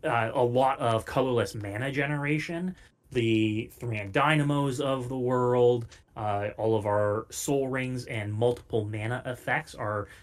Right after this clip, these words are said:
uh, mana positive or mana neutral mana rocks. We can include a few rituals in here,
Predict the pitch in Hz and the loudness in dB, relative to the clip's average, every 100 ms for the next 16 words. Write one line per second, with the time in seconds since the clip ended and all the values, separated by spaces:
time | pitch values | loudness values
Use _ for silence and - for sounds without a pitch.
0 | - - 113 104 113 117 127 110 110 110 | -18 -14 -12 -12 -4 0 0 -2 -2 -2
1 | 113 117 113 104 107 110 104 104 107 - | -2 -4 -4 -6 -4 -4 -4 -4 -6 -4
2 | 113 104 104 - _ _ 117 104 110 120 | -4 -2 -4 -10 _ _ -12 -8 -6 -6
3 | 139 233 - - - _ _ _ _ _ | -6 -6 -8 -20 -20 _ _ _ _ _
4 | _ _ _ _ _ 127 120 110 131 110 | _ _ _ _ _ 0 2 0 0 0
5 | - 123 104 117 156 180 170 180 180 - | 0 -2 0 0 0 2 2 2 0 -4
6 | 160 165 180 165 185 208 | -4 -2 -2 -2 -2 -2